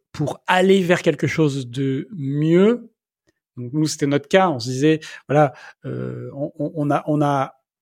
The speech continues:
euh, compris que dans notre podcast, on abordait différents sujets et que donc c'était peut-être plus simple, plus lisible pour une audience, en tout cas qui nous découvre, euh, parce que c'est la fonction des, des, des shorts,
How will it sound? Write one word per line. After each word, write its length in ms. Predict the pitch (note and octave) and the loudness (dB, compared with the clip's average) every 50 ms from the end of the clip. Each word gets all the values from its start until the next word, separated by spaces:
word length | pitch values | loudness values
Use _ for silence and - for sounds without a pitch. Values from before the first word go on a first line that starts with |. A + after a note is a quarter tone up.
| _ _ - | _ _ -14
euh, 80 | D#3+ - - _ | -14 -14 -14 _
compris 440 | - E3+ D#3+ C3 - - F#3 E3+ F3+ | -4 -4 -4 -2 0 0 0 0 2
que 360 | - D#3+ D3+ D3 - - _ _ _ _ _ _ - | 2 2 2 2 2 -2 _ _ _ _ _ _ -6
dans 100 | C3+ - | -2 0
notre 140 | - - - | 0 2 2
podcast, 420 | - D#3+ - - F#3 F3 E3+ - - - | 0 0 2 4 4 4 4 2 -6 -4
on 160 | - D3+ D3+ | 0 2 4
abordait 340 | D3+ D3+ D3+ D#3 C#3+ D3 E3+ | 4 6 4 4 4 4 2
différents 440 | D3+ D#3 D#3+ - - F3+ E3 F3 E3 | 2 2 0 0 2 4 4 4 4
sujets 560 | - - E3+ C#3+ C3+ F3 F#3+ G#3+ G#3 - - _ _ _ _ _ _ _ _ - | 2 0 -2 2 4 4 4 4 2 -2 -10 _ _ _ _ _ _ _ _ -10
et 60 | C3 | -4
que 100 | A2+ D#3 | -2 0
donc 220 | D3 D#3 F3 F#3 F3 | 4 4 4 4 2
c'était 260 | - D#3 - D#3 C#3 | 0 0 0 0 0
peut-être 280 | - D#3+ D#3+ - - | 2 0 0 0 -2
plus 160 | - - F#3 F3 | -2 0 0 0
simple, 300 | - - F#3+ F#3 F3 - | 2 2 2 2 2 2
plus 160 | - E3+ E3+ | 0 2 2
lisible 520 | D#3 F3+ F3 D#3 E3 F#3 F#3+ D#3 C#3 C3 - | 2 2 2 0 2 0 2 2 0 -2 -4
pour 200 | - C#3+ C#3 C#3 | -2 -2 0 2
une 100 | C#3 D3 | 4 4
audience, 500 | C#3+ C3 D3 D#3+ E3+ E3 - - - - - - - - - - - _ _ - | 4 6 6 6 6 4 2 -2 -6 -10 -16 -20 -20 -20 -20 -20 -20 _ _ -10
en 120 | B2+ B2 A#2+ | -8 -6 -4
tout 100 | - C#3+ | 0 2
cas 120 | - D#3+ | 2 2
qui 200 | D#3 - - D#3 | 0 0 -2 -2
nous 140 | C#3+ C#3+ C#3 | 0 0 2
découvre, 640 | B2+ D3 D3 - - F#3+ G3+ G3+ E3+ B2+ A#2 A#2 - _ _ _ _ _ _ _ _ _ _ - | 2 2 2 0 2 2 2 2 2 2 0 -2 -4 _ _ _ _ _ _ _ _ _ _ -10
euh, 240 | B2+ B2 B2 B2 A#2+ | -8 -6 -6 -6 -6
parce 160 | A#2 B2 - | -4 -4 -4
que 80 | - - | -4 -2
c'est 120 | - D3+ | 0 2
la 80 | C3+ C3 | 2 2
fonction 480 | - - E3+ C#3+ - - - E3+ E3 D#3 | 2 2 0 0 0 2 4 4 4 4
des, 280 | C3 C3 B2+ B2 A#2+ A#2+ | 4 2 2 2 0 -2
des, 200 | A#2+ A#2+ A#2+ A#2 | -4 -6 -6 -6
des 100 | A#2+ A#2+ | -4 -2
shorts, 300 | - - F3+ F3+ - | 0 2 2 2 2